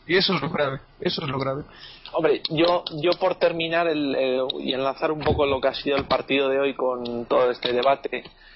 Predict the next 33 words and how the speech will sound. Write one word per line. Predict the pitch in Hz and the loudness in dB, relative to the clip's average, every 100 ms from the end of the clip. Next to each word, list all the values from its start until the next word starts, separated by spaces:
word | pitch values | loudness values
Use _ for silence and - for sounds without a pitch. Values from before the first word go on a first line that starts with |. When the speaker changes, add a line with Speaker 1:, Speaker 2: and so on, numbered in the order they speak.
| - - | -20 -20
Speaker 2:
yo | - 143 151 | -10 0 0
creo | 147 165 165 | 2 2 2
que | - 143 131 - | 0 0 2 0
un | 160 156 | 0 0
entrenador | 160 143 139 143 180 170 | 0 2 4 6 6 4
cuando | - 120 127 | 0 0 0
tiene | 127 147 151 | 2 2 4
dos | 147 | 2
frentes | - 147 147 139 - | 2 2 2 2 2
abiertos, | 127 160 156 156 160 | 4 4 4 2 2
como | 127 120 | 0 -2
podía | 123 127 131 | 2 4 2
ser | 127 135 127 | 2 0 0
Simeone | - 127 127 139 135 | -2 0 2 2 0
cuando | 135 120 120 | 0 0 0
llega, | 151 165 151 | 0 0 -2
que | - 110 | -2 -4
tiene | 135 143 | -4 -2
que | 131 | -4
luchar | 123 120 139 135 | -6 -2 -2 -2
por | 127 | -2
una | 127 117 | -4 -6
Champions, | - 147 147 147 160 156 | -2 -2 0 -2 -2 -4
que | 117 | -2
tiene | 123 131 | 0 0
que | 127 | 0
luchar | 123 113 135 127 | 0 0 0 0
por | 120 | -2
una | 123 123 | -2 -2
competición | 123 123 117 110 131 131 | -2 -2 -4 -2 -2 0
de | 123 | 0
Europa | 123 120 117 | 0 0 2
League, | 165 175 | 2 0